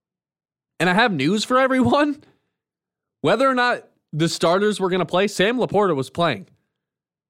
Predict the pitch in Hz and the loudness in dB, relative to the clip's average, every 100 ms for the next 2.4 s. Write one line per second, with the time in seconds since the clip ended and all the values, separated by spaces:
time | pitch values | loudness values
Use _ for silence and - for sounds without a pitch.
0 | _ _ _ 175 220 214 226 190 - 247 | _ _ _ 0 2 0 -2 -2 0 2
1 | 226 226 214 190 185 185 180 151 139 143 | 2 0 -2 -2 0 0 0 -2 -2 -2
2 | 131 - 127 147 | -4 -4 -6 -6